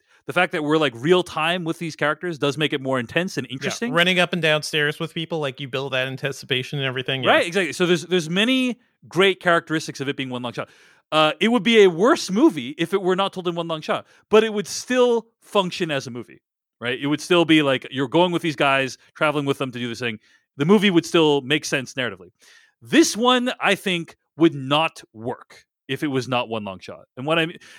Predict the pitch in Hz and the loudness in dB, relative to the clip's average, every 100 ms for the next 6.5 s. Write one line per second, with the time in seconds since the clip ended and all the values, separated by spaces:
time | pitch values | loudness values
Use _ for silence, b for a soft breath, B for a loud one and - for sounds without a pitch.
0 | B - 196 214 247 226 202 185 170 170 | B -2 2 2 2 2 2 0 0 -2
1 | - _ _ _ - 165 - - 240 262 | -4 _ _ _ -6 -4 -2 2 2 2
2 | 233 220 208 175 185 180 170 - 170 170 | 2 2 0 -2 -4 -4 -4 -2 -2 0
3 | 160 - - - 240 262 269 262 - 214 | -4 -4 -12 -2 -2 0 0 0 0 -2
4 | 202 170 165 208 - 208 202 202 160 139 | -2 0 0 0 0 0 0 0 0 0
5 | 160 151 - 151 170 160 143 120 120 - | 0 0 0 -2 0 -4 -2 -2 -4 -6
6 | 101 90 - 76 | -14 -16 -20 _